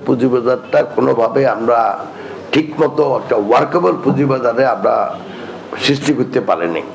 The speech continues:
এবং এটাও সত্যি কথা যে কিছু কিছু লোক এই পুঁজিবাজার নিয়ে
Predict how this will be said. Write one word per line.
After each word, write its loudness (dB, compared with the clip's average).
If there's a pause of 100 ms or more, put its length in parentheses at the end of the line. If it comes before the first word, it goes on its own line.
(880)
এবং 0
এটাও 4
সত্যি 2
কথা 2
যে 0
কিছু 0
কিছু 2
লোক 2 (640)
এই 4
পুঁজিবাজার 2
নিয়ে 4